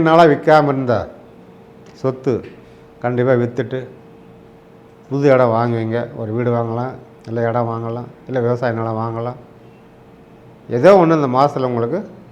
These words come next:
வாங்குற யோகம் கண்டிப்பா இருக்குது. வண்டி வாகன யோகம் நல்லா இருக்குது. வண்டி வாகனத்தை வச்சு தொழில் செய்பவர்களுக்கும் நல்ல லாபம் கிடைக்கும். தாய்க்கும் உங்களுக்கும் இருந்த பகை விலகி, தாயால் ஒரு ஆதாயமும், தாய்க்கும் உங்களும் இந்த உறவும்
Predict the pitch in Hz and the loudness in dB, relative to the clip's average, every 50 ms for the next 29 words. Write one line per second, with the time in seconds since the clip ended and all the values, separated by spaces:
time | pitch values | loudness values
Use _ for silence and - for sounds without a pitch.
0 | - 120 127 131 127 120 113 113 117 117 131 151 160 120 107 107 110 110 107 110 | 0 0 0 2 0 0 0 0 0 -2 -2 -2 -4 -4 -4 -4 -4 -4 -2 -4
1 | 107 101 101 - 101 107 117 123 - - - - - - - - - - - - | -4 -6 -8 -10 -12 -14 -14 -14 -18 -20 -20 -20 -20 -20 -20 -20 -20 -20 -20 -20
2 | - - - - - - - - - - - - - - - - 120 131 156 185 | -20 -20 -20 -20 -20 -20 -20 -20 -20 -20 -20 -20 -20 -20 -10 -4 -2 0 4 6
3 | 202 190 175 160 151 147 147 143 135 131 127 135 147 135 110 110 120 117 113 107 | 6 8 8 8 8 6 6 4 4 2 2 0 -2 -2 0 0 0 0 0 -2
4 | 101 107 113 120 120 120 - - - - - - - - - - - - - - | -2 -4 -4 -6 -6 -10 -14 -20 -20 -20 -20 -20 -20 -20 -20 -20 -20 -20 -20 -20
5 | - - - - - 117 139 147 170 185 175 160 156 151 147 139 147 143 - - | -20 -20 -14 -4 -2 0 2 4 4 6 8 8 6 6 4 2 0 0 -2 -4
6 | 147 123 - 139 147 156 151 151 143 135 131 123 127 123 123 123 123 117 135 131 | -4 -2 0 0 2 2 2 2 2 2 2 4 4 4 4 2 0 -2 -4 -4
7 | 113 95 85 - - - 110 113 120 123 120 110 107 110 113 104 110 110 107 107 | -6 -6 -8 -12 -14 -12 -8 -6 -4 -2 -2 -2 -2 -2 -4 -4 -6 -8 -8 -8
8 | 101 104 101 - 120 117 113 - - - - - - 123 135 156 175 180 185 180 | -10 -10 -10 -12 -12 -14 -14 -16 -20 -20 -14 -6 0 4 6 8 8 8 6 4
9 | 180 180 175 156 147 147 147 151 151 147 147 135 135 131 131 123 123 107 - 123 | 2 0 0 0 2 2 2 2 4 4 2 2 2 2 2 0 0 0 2 0
10 | 127 131 143 139 127 123 131 131 120 123 131 131 127 - - - - - - - | 2 4 4 4 4 4 4 2 2 0 -2 -6 -8 -12 -18 -20 -20 -20 -20 -20
11 | - - - - - 117 131 139 139 135 135 127 120 110 110 120 120 127 123 123 | -20 -20 -12 -6 -2 2 4 4 6 6 6 4 4 4 2 2 4 4 2 2
12 | 120 120 120 127 123 123 - - - - - - - - - - - 123 131 139 | 2 -2 -4 -8 -10 -14 -18 -20 -20 -20 -20 -20 -20 -20 -10 -4 0 2 4 4
13 | 143 139 131 - - 143 135 127 127 127 127 120 117 113 113 123 135 143 139 139 | 4 4 2 0 -2 -4 -2 -2 -2 -2 -2 -2 -2 0 2 4 4 6 6 4
14 | 139 | 2